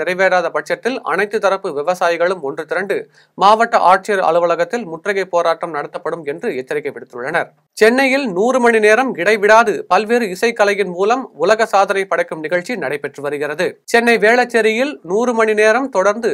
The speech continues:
உலக சாதனை படைக்கும் இசை நிகழ்ச்சி நடைபெற்று வருகிறது. தொடர்ந்து ஐந்து நாட்கள் நடைபெறும் நிகழ்ச்சியில் ஸ்ரீபிரதா முரளிகிருஷ்ணன் என்பவர் அறுநூறுக்கும் மேற்பட்ட கலைஞர்களை ஒன்றிணைத்து இசை, பாடல், நடனம், கவிதை என பல்வேறு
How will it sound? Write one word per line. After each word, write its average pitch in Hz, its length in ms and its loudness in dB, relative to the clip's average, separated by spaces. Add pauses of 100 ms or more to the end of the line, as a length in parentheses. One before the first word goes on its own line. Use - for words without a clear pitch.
உலக 220 280 0
சாதனை 196 380 -2
படைக்கும் 180 420 -6
இசை 156 240 -6
நிகழ்ச்சி 185 400 -6
நடைபெற்று 139 440 -8
வருகிறது. 147 440 -6 (680)
தொடர்ந்து 220 340 4 (100)
ஐந்து 202 300 0
நாட்கள் 202 360 0
நடைபெறும் 185 400 -2
நிகழ்ச்சியில் 190 500 -4 (400)
ஸ்ரீபிரதா 240 460 0 (120)
முரளிகிருஷ்ணன் 196 640 -4
என்பவர் 190 380 0 (120)
அறுநூறுக்கும் 214 520 0
மேற்பட்ட 180 340 -4
கலைஞர்களை 175 640 -2
ஒன்றிணைத்து 175 440 -6 (420)
இசை, 185 300 -2 (280)
பாடல், 185 380 4 (120)
நடனம், 185 380 -2
கவிதை 175 400 -2
என 160 260 -4 (320)
பல்வேறு 233 420 4